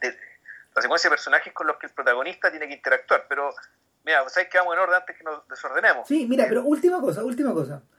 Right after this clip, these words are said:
Speaker 2: Fíjate que, fíjate que si hubiera, si hubiera que comparar este doblete, del, del de Park Row con Chuck Corridor, eh, yo los compararía un poco con Ragtime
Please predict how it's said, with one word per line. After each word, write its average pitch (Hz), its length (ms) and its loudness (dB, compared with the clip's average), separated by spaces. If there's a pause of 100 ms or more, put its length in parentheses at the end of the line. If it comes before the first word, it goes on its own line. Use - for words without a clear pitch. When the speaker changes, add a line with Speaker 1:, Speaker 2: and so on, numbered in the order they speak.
(840)
Speaker 2:
Fíjate 320 360 2
que, 254 400 -4
fíjate 277 340 -2
que 277 120 -4
si 233 200 -4
hubiera, 262 360 0
si 226 100 -6
hubiera 254 160 -2
que 269 120 -4
comparar 240 420 -2
este 247 240 -4
doblete, 233 680 -2
del, 208 300 -6
del 196 220 -6
de 160 100 -4
Park 220 260 -6
Row 247 380 -6
con 160 200 -10
Chuck 247 240 -10
Corridor, 208 520 0 (1800)
eh, 147 680 0 (1080)
yo 170 160 2
los 208 140 0
compararía 175 500 -4
un 214 140 -10
poco - 220 -8
con 165 220 -8
Ragtime 294 580 -4